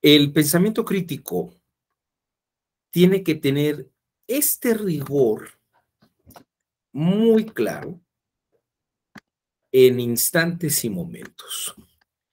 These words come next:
Y si ustedes me permiten, déjenme mostrarles un video que tal vez puede ser muy ilustrativo de lo que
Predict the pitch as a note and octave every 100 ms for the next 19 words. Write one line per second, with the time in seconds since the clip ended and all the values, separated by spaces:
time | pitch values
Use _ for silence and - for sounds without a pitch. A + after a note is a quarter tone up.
0 | _ _ _ _ _ - D3+ D#3 - -
1 | - C#3 G3 G3+ D#3+ A#2+ A#2 A#2+ B2 A2+
2 | C#3+ D3+ C3 F2+ F2 - G#2 G2 G#2 -
3 | C3+ A#2 - - - _ _ _ _ _
4 | _ _ _ _ A#2+ - E3 F3 F3 -
5 | D#3 D3 - C#3 D3+ C#3 A#2 - G#2 -
6 | E2 - - _ _ _ _ _ _ _
7 | _ _ _ _ A2+ G#2 G2 - G#2 G2+
8 | G2 -